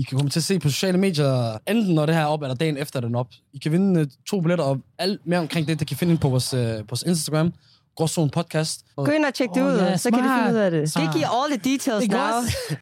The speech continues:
Speaker 2: <laughs> Ej, det gik meget hurtigt, det hele, synes jeg
Speaker 3: Ja,
Speaker 2: selv.
Speaker 3: det gjorde det.
Speaker 1: Det gør
Speaker 3: Det gjorde
Speaker 1: det. Det går meget hurtigt. Grunden til, at vi også skal den, det er jo også, fordi vi skal sidde og s-, snakke om noget i dag. Vi skal, vi skal nemlig snakke om, om drenge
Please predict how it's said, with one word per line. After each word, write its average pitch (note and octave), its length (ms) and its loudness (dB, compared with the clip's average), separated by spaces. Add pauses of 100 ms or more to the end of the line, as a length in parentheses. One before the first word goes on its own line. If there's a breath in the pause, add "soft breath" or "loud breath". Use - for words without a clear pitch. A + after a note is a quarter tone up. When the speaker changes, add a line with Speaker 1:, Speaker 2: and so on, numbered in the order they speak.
Speaker 2:
<laughs> A#3 200 -2
Ej, A#3 60 -2
det B3 120 -2
gik C4+ 140 -2
meget C4 260 0
hurtigt, B3+ 360 2
det G3 80 2
hele, G3+ 240 2
synes F#3+ 220 -2
jeg F3 60 2
Speaker 3:
Ja, - 60 0
Speaker 2:
selv. E3+ 160 2
Speaker 3:
det C#3+ 80 0
gjorde D#3 180 2
det. - 100 -6
Speaker 1:
Det C3+ 80 0
gør D3 80 4
Speaker 3:
Det C#3+ 60 4
gjorde C#3+ 120 4
Speaker 1:
det. A#2+ 80 0
Det D3+ 60 0
går D3 80 2
meget C#3+ 120 2
hurtigt. B2+ 220 2 (200)
Grunden A#3+ 160 2
til, F#3+ 100 -2
at D3 80 2
vi D3+ 140 2
også - 320 -4 (120)
skal C#3 180 -2
den, C#3 120 2
det E3+ 80 2
er F3 40 0
jo F3+ 80 2
også, E3 180 0
fordi D3+ 120 0
vi B2+ 80 2
skal A#2+ 400 0 (300)
sidde - 280 -2
og D#3+ 60 0
s-, - 240 -4
snakke D#3+ 240 -2
om C#3 60 2
noget C#3 180 2
i - 20 2
dag. B2+ 140 0
Vi A2+ 80 -6
skal, - 100 -8 (140)
vi D3+ 60 -2
skal D#3 140 0
nemlig F3+ 200 4
snakke F3+ 260 0
om, D3 180 2
om B2 320 2 (340)
drenge D#3+ 360 2